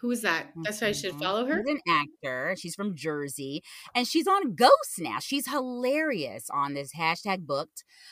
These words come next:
Speaker 2: That's the, um, Instagram, and then that with her and, uh, you know, another actress. And then her personal one is Body Courage, and she is on Ghost on C B S right now.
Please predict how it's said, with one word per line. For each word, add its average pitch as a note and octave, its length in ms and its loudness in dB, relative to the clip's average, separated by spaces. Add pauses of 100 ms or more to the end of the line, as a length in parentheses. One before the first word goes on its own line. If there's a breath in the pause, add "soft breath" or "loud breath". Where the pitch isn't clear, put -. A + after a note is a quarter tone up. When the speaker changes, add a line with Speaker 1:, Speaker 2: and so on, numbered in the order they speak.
(100)
Speaker 2:
That's F3+ 300 4
the, E3+ 200 -2
um, C#3 480 -2
Instagram, B2 640 -4
and F3+ 160 0
then D#3+ 120 -2
that E3 180 0
with E3+ 120 -4 (100)
her D#3+ 440 2 (280 soft breath)
and, D#3+ 400 0
uh, D#3 220 0
you E3+ 120 0
know, D3+ 60 0
another C#3+ 320 -4
actress. B2+ 680 -4
And F#3+ 120 0
then F3+ 160 0 (140)
her A#3+ 380 6
personal A#3 480 -2
one D3+ 120 -2
is D3 180 -8
Body C#3+ 320 -2
Courage, D#3+ 600 -2
and F3 320 -2 (300 soft breath)
she C4+ 340 -2
is B3 120 4
on G3 460 0
Ghost G3 460 -2
on F#3+ 140 -2
C A3 200 -6
B A3 200 -6
S - 520 -14 (120)
right C3+ 160 -6
now. C2 300 -10